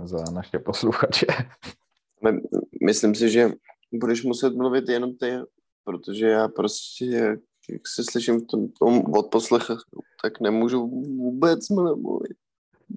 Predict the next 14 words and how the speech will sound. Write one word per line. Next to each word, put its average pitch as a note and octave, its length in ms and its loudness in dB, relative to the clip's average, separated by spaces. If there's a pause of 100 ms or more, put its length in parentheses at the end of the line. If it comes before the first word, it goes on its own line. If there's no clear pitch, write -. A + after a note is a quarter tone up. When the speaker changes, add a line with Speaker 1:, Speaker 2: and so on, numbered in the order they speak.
Speaker 2:
Víš, - 200 -6 (100)
Speaker 1:
No. A#2 80 8
Speaker 2:
se C3+ 160 6 (140)
jak B2+ 80 0
brmláme? A#2+ 600 2 (540)
Speaker 1:
<laughs> - 500 -2
No B2+ 140 -4
právě, D#3+ 800 6
ale C3 380 6 (400)
já B2 180 4
nevím, B2+ 300 2
jestli C3 420 -2
to C3 80 -4
je C3 160 0